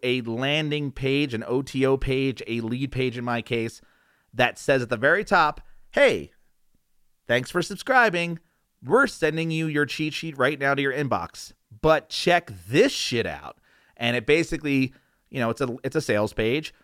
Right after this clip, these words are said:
for my course. But the kicker is that the course is half price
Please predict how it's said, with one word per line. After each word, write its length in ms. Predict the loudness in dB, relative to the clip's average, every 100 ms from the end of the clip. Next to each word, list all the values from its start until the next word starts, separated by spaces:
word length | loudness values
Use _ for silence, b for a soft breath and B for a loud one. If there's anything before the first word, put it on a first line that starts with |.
| _
for 440 | _ -2 2 4 4
my 200 | 2 -2
course. 720 | 0 4 4 2 -6 -18 -20 _ _ _ _ 2
But 440 | 4 4 2 -10 -20 _ _ _ _ _ _ _ -8
the 80 | -8
kicker 460 | -2 -2 2 2 2
is 180 | 0 -4
that 140 | -4
the 80 | -6
course 720 | -4 0 4 4 0 -12 -18 _ _ _ _ _
is 460 | 2 2 2 -2 -12 _ _ _
half 460 | -6 2 2 2 -2
price 540 | 2 2 2 -8 -20